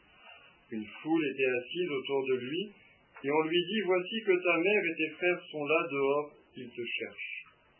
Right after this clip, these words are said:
Il leur répond, « Qui est ma mère ? Qui sont mes frères ? » Et parcourant du regard ceux qui étaient assis en cercle autour de lui, il dit, « Voici ma mère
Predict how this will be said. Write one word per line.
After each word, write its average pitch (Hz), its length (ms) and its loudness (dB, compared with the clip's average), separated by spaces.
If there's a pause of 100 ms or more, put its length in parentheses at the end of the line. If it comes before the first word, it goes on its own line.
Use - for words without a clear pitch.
(480)
Il 123 220 -8
leur 131 220 2
répond, « 131 420 -4 (800)
Qui - 120 -14
est 170 140 4
ma 127 180 -2
mère ? 110 380 -6 (300)
Qui - 380 -14
sont 131 140 -6
mes 110 260 -6
frères ? » - 360 -16 (720)
Et 117 60 -12
parcourant 139 640 -4
du 135 100 -2
regard 135 460 2 (120)
ceux 151 180 -6
qui 127 120 -2
étaient 127 200 -2
assis 117 360 -2
en 123 140 -4 (100)
cercle 170 280 -4
autour 127 300 -2
de 120 80 0
lui, 139 240 -4
il 117 140 -6
dit, « 160 260 -10 (640)
Voici 175 460 0
ma 160 160 4
mère 165 260 6